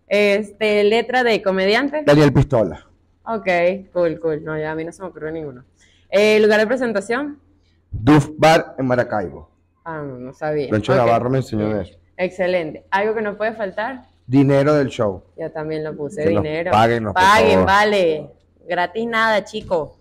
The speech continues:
Speaker 1: Ok. <laughs> Yo, vení, qué fuerte.
Speaker 2: Las entradas, ¿va?
Speaker 1: <laughs> Qué fuerte, qué fuerte. Ok. ¿Formato de comedia?
Speaker 2: No tengo nada.
Speaker 1: Cero, también. Ok, última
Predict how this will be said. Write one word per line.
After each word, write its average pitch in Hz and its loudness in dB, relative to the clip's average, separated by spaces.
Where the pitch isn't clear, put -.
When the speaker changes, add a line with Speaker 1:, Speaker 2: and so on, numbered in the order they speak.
Speaker 1:
Ok. 160 -6
<laughs> - -20
Yo, 208 2
vení, 156 -4
qué - -10
fuerte. 175 -4
Speaker 2:
Las 123 4
entradas, 127 4
¿va? 160 2
Speaker 1:
<laughs> 208 2
Qué 226 4
fuerte, 247 2
qué 226 2
fuerte. 233 0
Ok. 196 -2
¿Formato 214 0
de - -2
comedia? 226 2
Speaker 2:
No 147 0
tengo 151 0
nada. 98 -6
Speaker 1:
Cero, 160 -4
también. 156 -4
Ok, 220 2
última 302 -4